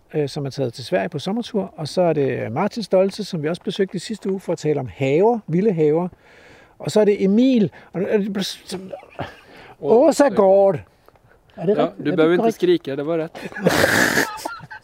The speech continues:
Speaker 1: Du behøver ikke at grine, det var rigtigt. Øh, nå. Øhm,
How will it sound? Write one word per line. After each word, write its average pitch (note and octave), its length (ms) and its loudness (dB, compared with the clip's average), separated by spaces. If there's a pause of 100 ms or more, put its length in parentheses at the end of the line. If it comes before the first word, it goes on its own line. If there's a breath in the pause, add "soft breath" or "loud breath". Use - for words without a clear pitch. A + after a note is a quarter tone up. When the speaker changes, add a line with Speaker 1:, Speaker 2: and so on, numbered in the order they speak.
(720 loud breath)
Speaker 1:
Du G3 60 4
behøver G3+ 220 6
ikke G3 120 4
at F3 60 0
grine, E3+ 340 2
det F#3+ 60 6
var F3 120 6
rigtigt. E3+ 500 -2
Øh, F#3 140 -6 (180)
nå. C#3 200 -8 (720 loud breath)
Øhm, G#3 480 4